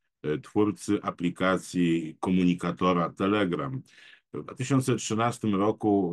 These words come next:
e, Paweł Durow razem z bratem stworzyli, e, komunikator, bardzo popularny,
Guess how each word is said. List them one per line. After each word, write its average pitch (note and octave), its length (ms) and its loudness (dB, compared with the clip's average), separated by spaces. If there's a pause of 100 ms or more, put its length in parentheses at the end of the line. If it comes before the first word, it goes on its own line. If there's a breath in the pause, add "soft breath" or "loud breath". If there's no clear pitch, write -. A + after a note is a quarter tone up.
e, F2 220 2
Paweł F2+ 360 -2
Durow F2+ 300 0
razem E2+ 300 -2
z D2 60 -14
bratem F2 440 -2
stworzyli, D#2+ 640 -4 (500)
e, D2+ 180 -4
komunikator, F2 920 0
bardzo F2+ 340 0
popularny, F2+ 760 0